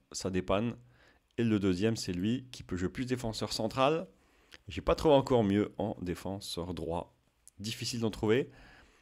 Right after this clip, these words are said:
À gauche, c'est un tout petit peu mieux avec son douze en tacle,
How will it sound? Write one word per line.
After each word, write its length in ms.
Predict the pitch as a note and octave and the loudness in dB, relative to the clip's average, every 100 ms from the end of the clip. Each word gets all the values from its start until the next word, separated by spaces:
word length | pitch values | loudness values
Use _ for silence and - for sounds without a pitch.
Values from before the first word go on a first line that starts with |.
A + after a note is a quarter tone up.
| _ _ _ _ _ A#2+ | _ _ _ _ _ 2
À 80 | |
gauche, 360 | B2 A#2 A2 - _ _ _ _ _ _ _ _ _ _ _ - _ | 6 6 6 -4 _ _ _ _ _ _ _ _ _ _ _ -20 _
c'est 180 | - A#2+ | -4 0
un 100 | A#2 | 0
tout 220 | B2+ A#3+ | 4 2
petit 240 | G#2+ - D3+ | 2 -2 4
peu 180 | C#3+ | 8
mieux 360 | C3 B2 B2 G3 - | 10 8 6 4 -4
avec 120 | - | -8
son 140 | - | -6
douze 180 | G2+ A2+ | -4 0
en 120 | G#2 | 0
tacle, 260 | G2 - | 0 -4